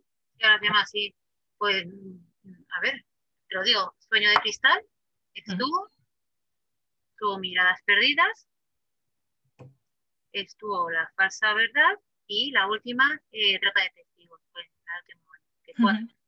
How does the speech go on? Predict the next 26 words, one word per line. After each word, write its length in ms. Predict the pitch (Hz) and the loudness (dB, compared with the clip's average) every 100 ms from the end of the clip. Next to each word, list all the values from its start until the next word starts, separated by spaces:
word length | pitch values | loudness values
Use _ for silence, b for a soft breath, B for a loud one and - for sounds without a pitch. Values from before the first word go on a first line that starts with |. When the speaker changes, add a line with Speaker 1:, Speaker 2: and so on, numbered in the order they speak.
| _ _ | _ _
Speaker 1:
Dios 120 | - | -20
mío, 100 | _ _ | _ _
yo 460 | _ _ _ _ - | _ _ _ _ 0
le 100 | - | 0
he 40 | |
Speaker 2:
Wow. 80 | - | 2
Speaker 1:
cogido 200 | - - | -2 -6
vicio 280 | 381 - - | -8 -8 0
al, 220 | - - - | 0 -2 0
<laughs> 320 | 277 - - | 2 4 2
al 60 | 254 | 4
premio 260 | 254 240 220 | 2 4 4
Speaker 2:
La, 80 | |
Speaker 1:
Amazon. 340 | 214 196 190 214 - - B B - | 4 0 -4 -10 -16 -20 B B -2
Speaker 2:
la, 300 | 233 240 233 | 0 0 2
te 120 | 269 | 0
gusta 480 | 294 277 - 208 180 | 2 0 0 0 0
ir, 260 | 170 165 | -2 -4
¿no? 260 | 202 262 - - _ _ _ _ _ | -2 -2 -4 -14 _ _ _ _ _
Speaker 1:
Sí, 400 | - 381 339 359 285 | -6 -2 -2 -2 -4
yo 80 | |
creo 200 | - 370 359 | -4 -6 -8
que 60 | |
es 80 | 330 | -4
una 160 | - 247 | -2 -2
oportunidad 640 | 233 214 208 190 202 196 | -4 -12 -12 -4 0 2